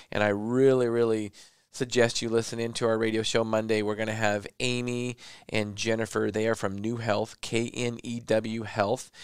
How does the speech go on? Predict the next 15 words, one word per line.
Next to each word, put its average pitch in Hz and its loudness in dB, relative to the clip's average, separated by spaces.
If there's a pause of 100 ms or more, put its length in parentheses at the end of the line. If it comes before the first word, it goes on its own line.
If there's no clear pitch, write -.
(240)
They 113 2
are 117 10
a 101 4
health 113 2
sharing 107 -2
program, 95 -4 (520)
and 101 -2
they 110 0
focus 110 -2
on 98 -2
being 95 -8
proactive 101 0
in 110 -10
people's 104 -10
health. 98 -4